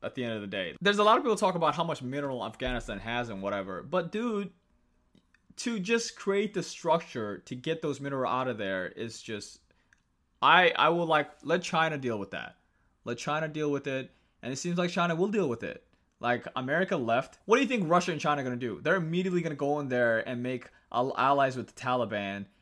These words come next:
and, you know, get, get, get, get stuff back to working. But at the same time, that, let them ha-, deal with that. Let them deal with that. This is a, this is a problem that we do not,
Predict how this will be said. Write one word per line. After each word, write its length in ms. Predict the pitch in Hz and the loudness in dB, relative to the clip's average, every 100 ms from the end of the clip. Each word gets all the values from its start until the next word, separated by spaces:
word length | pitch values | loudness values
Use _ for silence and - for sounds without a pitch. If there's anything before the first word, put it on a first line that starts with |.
| _ | _
and, 460 | - 110 110 107 92 _ _ | -10 -6 -6 -6 -10 _ _
you 140 | - 123 | -8 -4
know, 300 | 98 92 - _ _ _ _ _ | -4 -4 -10 _ _ _ _ _
get, 300 | - 139 - | -6 -6 -6
get, 320 | - 147 - - | -2 -4 -4 -2
get, 320 | 143 - - | 0 -2 -2
get 180 | 147 170 | -2 2
stuff 260 | 190 165 | 2 2
back 280 | 143 147 156 | 8 8 8
to 80 | 143 | 0
working. 520 | 127 180 202 131 85 - _ | 4 4 4 -4 -8 -16 _
But 140 | - 160 | 2 2
at 80 | 165 | 2
the 80 | |
same 260 | 175 202 190 | 0 2 2
time, 360 | 185 175 120 95 - _ - | 6 6 4 -2 -16 _ 2
that, 180 | 160 160 | 2 6
let 180 | 175 | 4
them 160 | 175 175 | 6 6
ha-, 160 | 160 147 | 6 2
deal 220 | 151 147 | 2 0
with 140 | 131 | 0
that. 220 | 113 87 95 | -2 -2 -2
Let 240 | 123 151 | 2 4
them 160 | 156 139 | 4 2
deal 200 | 139 127 | -2 -2
with 120 | 113 | -2
that. 280 | 95 78 - | -4 -6 -8
This 160 | 123 | -8
is 140 | 147 147 | -8 -8
a, 60 | |
this 240 | - 151 156 | -8 -8 -6
is 80 | |
a 60 | 160 | -8
problem 340 | - 143 135 | -2 0 2
that 120 | 131 120 | -2 -8
we 80 | |
do 100 | 117 | -6
not, 460 | 107 104 107 110 - | -6 -2 -2 -4 -10